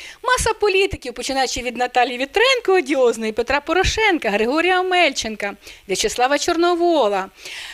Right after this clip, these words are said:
та інших, теж пройшли екраном тоді районного телебачення.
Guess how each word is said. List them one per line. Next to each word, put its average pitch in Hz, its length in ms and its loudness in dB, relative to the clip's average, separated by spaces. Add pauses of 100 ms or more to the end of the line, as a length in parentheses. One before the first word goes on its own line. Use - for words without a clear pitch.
(140)
та 262 140 0
інших, 311 520 0 (280)
теж 320 240 0
пройшли 262 400 -4
екраном 240 600 -2 (480)
тоді 240 260 -2
районного 233 460 -2
телебачення. 202 880 -2